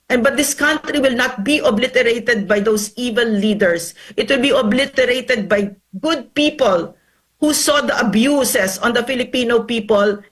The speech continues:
and did nothing. We're just very silent and did nothing. Diyan tayo mas-, <laughs> diyan, diyan masisira ang Pilipinas. No, so, um, dami ko sinabi, umiikot-ikot ako.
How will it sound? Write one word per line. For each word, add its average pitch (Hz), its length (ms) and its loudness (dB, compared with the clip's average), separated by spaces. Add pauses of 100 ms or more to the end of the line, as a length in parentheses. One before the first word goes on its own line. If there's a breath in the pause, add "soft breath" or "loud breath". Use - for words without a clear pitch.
(200)
and 214 160 0
did 208 240 0
nothing. 196 560 0 (320)
We're 226 140 2
just 277 180 -2
very 262 320 2
silent 226 560 -2
and 208 240 0
did 196 240 0
nothing. 180 640 -2 (400)
Diyan 269 320 2
tayo 247 320 2
mas-, 214 260 -4
<laughs> - 400 -8 (600 loud breath)
diyan, 254 400 2
diyan 285 240 2
masisira 269 640 0
ang 226 180 -2
Pilipinas. 202 1000 0 (280)
No, - 80 2
so, 277 480 2 (320 loud breath)
um, 247 480 0 (420 loud breath)
dami 226 240 -2
ko 247 80 -4
sinabi, 226 640 2
umiikot-ikot 233 680 0
ako. 262 300 0